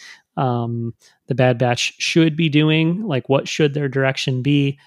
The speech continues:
Hunter is kind of the leader and making the choices, and he's like, "Well, we need to make money. Let's smuggle these Imperial weapons back to Sid."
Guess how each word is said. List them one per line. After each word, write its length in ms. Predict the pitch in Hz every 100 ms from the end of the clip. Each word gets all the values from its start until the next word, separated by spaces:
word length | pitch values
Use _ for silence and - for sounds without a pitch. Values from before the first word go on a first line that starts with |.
| _
Hunter 540 | 143 139 143 131 147
is 160 | 185 135
kind 200 | - 127
of 60 | 120
the 60 | 131
leader 240 | 131 127
and 100 | 123
making 260 | 120 117 120
the 80 | 117
choices, 640 | 135 123 - 123 117 - _ - - _
and 240 | 131 123 120
he's 260 | 139 123
like, 200 | 123 117
"Well, 200 | 127 143 151
we 100 | 131
need 120 | 127
to 60 | 120
make 200 | 120 143
money. 280 | 147 147
Let's 240 | 131 117 -
smuggle 680 | - - - 139 123 123 120
these 200 | 117 117
Imperial 380 | 117 127 123 117
weapons 360 | 120 131 123
back 260 | - 120 -
to 80 | 127
Sid." 440 | - 131 139 156